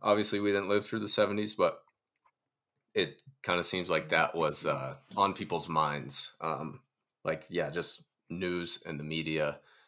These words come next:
and I don't know, how detrimental it can be. And obviously there's, like, the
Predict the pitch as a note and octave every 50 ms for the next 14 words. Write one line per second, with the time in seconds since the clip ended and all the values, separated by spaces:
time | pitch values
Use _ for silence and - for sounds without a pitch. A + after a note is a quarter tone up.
0 | _ _ _ - C#2 D2 C#2+ C#2+ C#2+ C2+ - - _ _ _ _ _ _ _ _
1 | _ - - D2 D2+ D2 C2 B1+ A#1 A#1 - - - D#2+ D2+ E2 F2+ - - -
2 | E2+ D2+ D#2 D#2 D2+ D2+ D2+ - - - D2+ C#2+ D2 D2+ D#2 D2+ D2 C#2+ - _
3 | _ _ _ - F#2+ F#2+ - - G2+ G2 F#2 F#2+ F2 - - E2+ D#2 E2 D#2+ E2
4 | D#2 - - D#2 D2 D2 - - - D#2 D2 D2 D2 C#2+ C#2